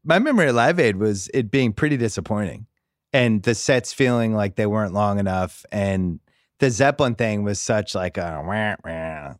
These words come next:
Like, every, the hype for that versus what actually was delivered. I remember, like, from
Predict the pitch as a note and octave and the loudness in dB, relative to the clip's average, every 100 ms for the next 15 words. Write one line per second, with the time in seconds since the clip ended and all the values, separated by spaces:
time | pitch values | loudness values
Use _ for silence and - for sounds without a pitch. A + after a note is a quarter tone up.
0 | - A2 A#2+ B2+ B2 G2+ G#2+ G#2 F2+ B2 | -6 -2 0 0 0 -2 -4 -4 0 -2
1 | A#2+ A2+ G#2 F#2+ F2+ - _ _ _ _ | -2 -2 0 0 -2 -8 _ _ _ _
2 | - A2+ G2+ G2+ F#2+ A2 G#2 G#2 - G#2 | 0 0 0 -4 0 0 0 -2 -2 -4
3 | F#2 D#2+ G2 E2+ G#2 A#2+ G#2+ F2+ _ _ | -4 -4 -6 -2 0 0 0 -4 _ _
4 | _ B2+ D3+ F3+ E3+ C#3+ B2 A#2 G2+ C3 | _ 2 2 4 2 4 4 2 0 0
5 | A#2 A2 F#2+ | 0 0 -4